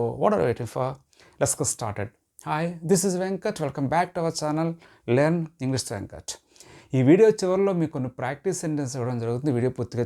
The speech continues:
చూసి, లైక్ చేసి, హైప్ చేసి, వాటిని ఖచ్చితంగా ఆన్సర్ చేయడానికి ట్రై చేయండి. రైట్, ఫస్ట్ తీసుకునే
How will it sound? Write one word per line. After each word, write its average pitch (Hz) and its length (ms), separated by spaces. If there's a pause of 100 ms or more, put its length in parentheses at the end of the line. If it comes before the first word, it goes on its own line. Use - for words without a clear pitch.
చూసి, 165 300 (200)
లైక్ 139 260
చేసి, 160 280 (100)
హైప్ 123 260
చేసి, 147 220 (460)
వాటిని - 240
ఖచ్చితంగా 147 380 (200)
ఆన్సర్ 117 260
చేయడానికి 123 320 (140)
ట్రై 110 120 (140)
చేయండి. 98 320 (440)
రైట్, 95 220 (1300)
ఫస్ట్ 208 300
తీసుకునే 208 280